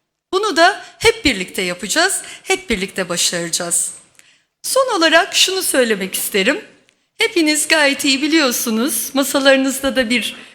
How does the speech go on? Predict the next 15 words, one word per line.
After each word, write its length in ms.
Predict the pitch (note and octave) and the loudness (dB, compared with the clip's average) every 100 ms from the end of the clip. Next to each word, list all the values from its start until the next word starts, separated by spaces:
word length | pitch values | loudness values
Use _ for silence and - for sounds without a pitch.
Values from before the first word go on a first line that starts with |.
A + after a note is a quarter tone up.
| - | -8
kutlama 440 | C#4+ - C#4+ C#4+ C#4 | -6 2 4 4 0
kartı 420 | B3+ A#3+ B3 G4+ | 2 2 2 0
bıraktık. 680 | G#3+ G3 - C#4+ D#4+ - - - _ _ _ - | 2 0 0 -2 -2 -4 -16 -20 _ _ _ 4
İlk 280 | G#4 G4+ - | 4 4 0
kadın 320 | C#4+ A#3+ A#3+ | -2 0 -2
muhtarımız 1000 | D4 C#4 C4 A3+ A3+ C4+ G#4 - - - - _ _ _ - | -4 -2 -2 0 0 0 0 0 -2 -6 -16 _ _ _ 0
Gül 280 | E4 D#4+ D#4 | 2 2 0
Esin. 480 | B3+ B3+ - G#3 E3 - _ _ _ _ _ _ | 0 0 0 -2 -4 -12 _ _ _ _ _ _
Gül 200 | - A4 A4+ | 4 4 4
Esin, 340 | G#4+ - E4+ A4 A#4+ - _ - | 2 2 0 -2 -10 -20 _ 2
Aydın'ın 560 | A4 G#4 C#4 B3+ F4 A4+ - _ - | 4 2 -2 -2 -4 -6 -16 _ -8
Çine 360 | - A#4+ G4 B3+ | -4 0 0 0
ilçesinden 920 | A3+ - A3 G3 A3 G3 F#3+ F3+ E3+ | -2 -2 -2 -2 -4 -2 0 -2 -6
seçilmiş 640 | - A#3+ A3+ A#3 G#3 - | -4 -4 -2 -2 -2 -2
olan 320 | G3 F#3+ B3+ | -2 0 0